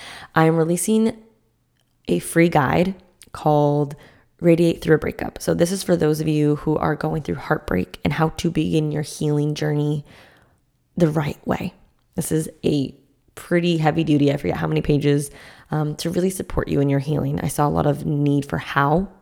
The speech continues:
Give me a direction. So that is the first one. It's going to be a freebie guide.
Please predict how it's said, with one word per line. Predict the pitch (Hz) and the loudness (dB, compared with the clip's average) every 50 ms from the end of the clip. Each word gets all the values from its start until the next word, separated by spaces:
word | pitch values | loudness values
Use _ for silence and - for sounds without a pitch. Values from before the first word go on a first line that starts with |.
| - _ _ - - - - | -20 _ _ -20 -20 -6 -2
Give | 165 165 | 0 2
me | 156 | 2
a | 151 | 2
direction. | 147 147 156 151 - - - 175 185 196 208 - - _ _ - - - - - _ _ _ _ _ _ _ _ | 2 2 0 0 -2 0 0 2 2 2 -2 -6 -12 _ _ -20 -20 -20 -20 -20 _ _ _ _ _ _ _ _
So | - - 156 | -6 -2 0
that | 151 156 151 156 - - | 2 2 2 0 -2 -2
is | 165 160 160 151 156 | -2 0 0 0 -2
the | - - - | -2 -2 -2
first | - - 160 151 - - | 2 2 0 0 0 -2
one. | 156 165 | -2 -2
It's | 165 - | -2 -2
going | - 156 156 151 | 0 -2 -2 0
to | 160 160 | -2 -2
be | 165 156 156 156 | -2 -2 -2 -4
a | 156 | -6
freebie | - - - 165 165 175 190 196 | -10 -4 -2 0 0 0 0 0
guide. | - 156 156 160 160 180 185 233 | 0 -2 0 2 2 0 0 -2